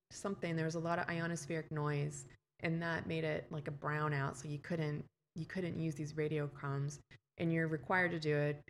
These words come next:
a check-in every day, um, of who's alive. <laughs> And, uh, everyone always was alive. And, um, and so when they had all these repeat brownouts,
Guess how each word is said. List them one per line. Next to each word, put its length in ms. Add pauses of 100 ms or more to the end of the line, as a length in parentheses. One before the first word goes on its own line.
a 20
check-in 400
every 220
day, 400 (160)
um, 340 (100)
of 100 (120)
who's 300
alive. 360 (360)
<laughs> 260 (760)
And, 420
uh, 560 (180)
everyone 340
always 260
was 120
alive. 300 (320)
And, 520
um, 520 (840)
and 280
so 120
when 100
they 80
had 160
all 80
these 200
repeat 460
brownouts, 760